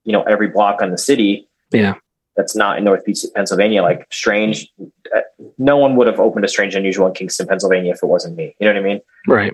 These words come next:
Speaker 1: No one would have opened a goth bar, a goth bar in Scranton, Pennsylvania if it wasn't for me. You know what I mean? Like, because I trust this area and I believe in this area to be able to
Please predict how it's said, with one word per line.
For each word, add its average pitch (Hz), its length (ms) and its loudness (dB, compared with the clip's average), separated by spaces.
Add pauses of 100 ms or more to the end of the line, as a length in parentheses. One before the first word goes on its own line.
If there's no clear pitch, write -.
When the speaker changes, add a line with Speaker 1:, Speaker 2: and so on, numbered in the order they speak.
(100)
Speaker 1:
No 127 280 2
one 139 180 4
would 120 100 6
have 117 120 0
opened 110 280 2
a 101 60 0
goth 98 360 -2 (180)
bar, 92 640 2
a - 140 -6
goth 98 340 0
bar 95 320 4
in 98 120 -2
Scranton, 90 340 -4
Pennsylvania 98 460 0
if - 80 -16
it 95 40 4
wasn't 87 300 0
for 92 100 -4
me. 82 300 -2
You 113 80 2
know 113 60 2
what 110 80 2
I 104 40 2
mean? 113 180 2
Like, 98 280 0 (540)
because 123 260 0 (560)
I 113 520 2 (760)
trust - 500 -2
this 92 160 -2
area 87 520 2 (180)
and 104 100 0
I 101 60 2
believe 98 360 -2
in 95 60 -2
this 87 180 -2
area 87 440 2 (280)
to 110 120 -2
be 104 160 2
able 98 240 2
to - 280 -6